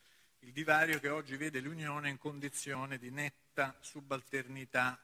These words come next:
rispetto agli Stati Uniti. Inoltre, con una nuova rete internet ad altissima velocità via satellite, per la quale saranno investiti oltre sei miliardi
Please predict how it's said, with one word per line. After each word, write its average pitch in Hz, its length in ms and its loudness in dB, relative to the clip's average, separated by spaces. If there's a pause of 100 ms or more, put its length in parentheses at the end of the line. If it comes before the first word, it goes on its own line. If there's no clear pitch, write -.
(140)
rispetto 123 840 -4 (100)
agli 131 200 2
Stati - 280 -4
Uniti. 98 420 -18 (120)
Inoltre, 180 680 0
con 147 140 -8
una 131 100 -4
nuova 131 500 4 (540)
rete 139 340 0
internet 123 840 -4
ad 120 140 -8
altissima 123 840 -2
velocità 127 680 0
via 143 240 -4
satellite, 135 760 0
per 127 120 -6
la 117 100 -4
quale 139 220 0
saranno 127 280 -6
investiti 123 460 -8
oltre 135 340 -6
sei 147 220 0
miliardi 123 640 -4